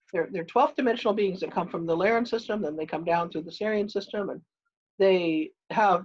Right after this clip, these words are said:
an evolved body far beyond what our human body is. You probably know that. They have evolution in their eyesight, you know, their skin is not attached to their body, they have air in their bones, I could go on. They, they're here to teach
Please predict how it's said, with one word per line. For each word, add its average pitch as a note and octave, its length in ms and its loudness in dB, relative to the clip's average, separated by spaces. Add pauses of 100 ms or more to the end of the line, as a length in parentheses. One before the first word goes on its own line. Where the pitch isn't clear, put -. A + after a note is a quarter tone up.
an F3 100 -6
evolved E3+ 480 4
body E3+ 460 2 (180)
far G3+ 260 6
beyond D3+ 300 -2
what D#3+ 140 -2
our D#3 100 0
human F3 240 -10
body C3+ 220 -4
is. D3 180 -14
You - 60 -20
probably D#3+ 220 -2
know D3+ 140 -10
that. C#3 180 -10
They E3+ 60 -6
have F3 220 0 (1300)
evolution G3 600 4
in E3 80 -8
their D#3+ 240 -4
eyesight, G#3 680 4
you E3 80 -6
know, D#3+ 80 -6
their E3 120 -4
skin G#3 340 -2
is F#3+ 100 -4
not F#3 140 4
attached F#3 380 0
to F#3 60 -18
their E3 140 -4
body, F3+ 640 0
they E3 80 -4
have D#3 200 -2
air F3+ 280 4
in F#3+ 80 0
their D#3+ 140 -2
bones, F#3+ 460 4
I E3 60 2
could E3 180 -10
go D#3+ 160 -2
on. E3 240 -2 (520)
They, A3 260 2 (320)
they're B3 220 -4
here C#4 380 0
to F#3+ 120 -12
teach - 380 -12